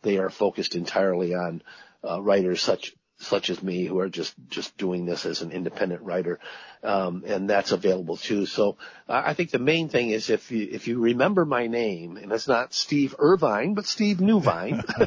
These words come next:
<laughs> uh, and, and, and search that, you'll, chances are you'll find, uh, the books that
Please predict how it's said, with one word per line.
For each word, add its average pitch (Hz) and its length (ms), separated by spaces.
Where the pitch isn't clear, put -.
<laughs> - 560
uh, 120 280
and, 151 200
and, 131 260
and 131 300
search - 420
that, 117 300
you'll, 160 480
chances 135 540
are 107 120
you'll 101 160
find, 92 600
uh, 82 320
the - 80
books - 400
that 82 220